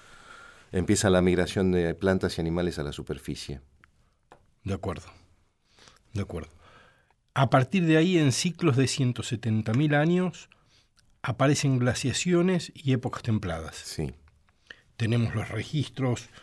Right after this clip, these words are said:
Speaker 2: en el hielo, seguramente, de cada una de estas etapas, y sabemos que hoy deberíamos estar entrando, no sé muy bien qué quiere decir hoy, porque en periodos de ciento setenta mil
Speaker 1: Eh,
Speaker 2: años
Speaker 1: pone los próximos <clears throat> quinientos, doscientos, trescientos, cuatrocientos años.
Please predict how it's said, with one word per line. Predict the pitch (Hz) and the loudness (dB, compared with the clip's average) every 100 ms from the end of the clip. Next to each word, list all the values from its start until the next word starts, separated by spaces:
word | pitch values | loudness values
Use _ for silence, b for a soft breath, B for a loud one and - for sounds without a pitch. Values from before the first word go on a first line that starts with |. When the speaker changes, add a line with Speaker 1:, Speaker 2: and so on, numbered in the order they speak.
| B B B B - | B B B B 0
Speaker 2:
en | 131 123 | 4 6
el | 120 | 6
hielo, | 151 156 139 107 | 8 8 6 2
seguramente, | - 104 110 104 123 113 98 95 | 0 0 2 2 4 2 0 -4
de | 87 104 110 98 b b b b b - | -2 0 0 -2 b b b b b 0
cada | 131 127 | 4 4
una | 120 117 | 4 2
de | 117 | 0
estas | - 117 | -2 -2
etapas, | 156 180 180 208 202 - B B | 2 4 4 2 -2 -4 B B
y | 143 | -2
sabemos | - 135 160 170 - | 4 6 6 4 2
que | - | 2
hoy | 151 | 4
deberíamos | 156 139 127 135 117 | 4 4 4 2 0
estar | - 127 - - | 0 -2 -2 0
entrando, | 123 123 123 139 165 180 180 - b b b b _ _ _ _ _ _ _ | 4 4 4 4 6 6 4 2 b b b b _ _ _ _ _ _ _
no | - 101 | -8 -6
sé | 98 104 | -6 -4
muy | 101 | -4
bien | 101 | -4
qué | 98 - | -6 -8
quiere | 107 95 | -6 -4
decir | 87 131 | 0 4
hoy, | 147 113 | 4 4
porque | 98 87 | 0 -6
en | 95 | -6
periodos | 101 101 110 | -4 -2 -2
de | |
ciento | - 107 - | -2 -4 -2
setenta | 117 87 | -2 0
mil | 107 123 | 2 4
Speaker 1:
Eh, | |
Speaker 2:
años | 120 139 139 | 6 6 6
Speaker 1:
pone | 101 101 | 6 6
los | 95 95 | 4 4
próximos | 107 107 95 | 2 4 2
<clears throat> | 90 | 2
quinientos, | 90 90 85 - | 2 2 0 -4
doscientos, | - 82 101 92 85 | -4 -2 0 0 -2
trescientos, | 71 71 80 76 71 | -6 -6 -6 -6 -6
cuatrocientos | 65 67 69 67 - | -6 -6 -8 -10 -8
años. | 67 62 | -8 -8